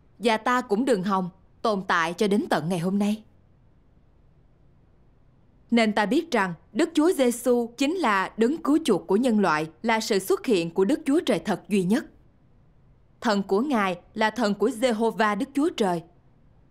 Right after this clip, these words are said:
Ngài chính là sự xuất hiện của Giê-hô-va Đức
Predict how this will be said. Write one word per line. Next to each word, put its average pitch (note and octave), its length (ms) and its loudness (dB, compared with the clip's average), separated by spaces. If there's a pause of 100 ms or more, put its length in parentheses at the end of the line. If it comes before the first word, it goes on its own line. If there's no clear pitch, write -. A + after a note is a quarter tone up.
(280)
Ngài G#3 220 0
chính B3 240 -4
là G3 360 -2
sự F3 240 0
xuất F#4 260 -2
hiện E3+ 200 0
của G3+ 160 2
Giê-hô-va G#3+ 640 0
Đức C4+ 140 -4